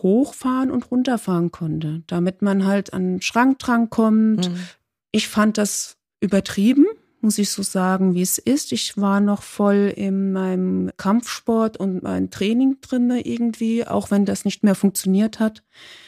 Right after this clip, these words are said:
Speaker 1: Und, äh, hab das erst einmal abgelehnt. Aber nach so acht Wochen Kampf kam dann die Myasthenie-Krise,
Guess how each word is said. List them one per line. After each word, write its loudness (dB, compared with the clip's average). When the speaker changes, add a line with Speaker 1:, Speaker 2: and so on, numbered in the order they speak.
Speaker 1:
Und, 0
äh, 2
hab -4
das 0
erst -4
einmal 2
abgelehnt. 2
Aber 4
nach 0
so 0
acht -6
Wochen 0
Kampf -2
kam -2
dann 0
die -2
Myasthenie-Krise, 0